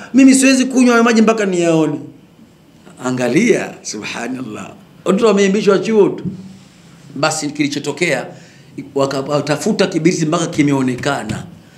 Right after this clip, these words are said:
Kuwasha taa, subhanallah.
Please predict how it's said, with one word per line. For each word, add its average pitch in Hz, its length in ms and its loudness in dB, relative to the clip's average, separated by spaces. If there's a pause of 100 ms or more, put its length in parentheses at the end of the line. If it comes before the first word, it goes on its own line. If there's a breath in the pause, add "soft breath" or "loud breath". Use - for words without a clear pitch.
(380 loud breath)
Kuwasha 165 520 0
taa, 160 440 -8 (560)
subhanallah. 98 1300 -8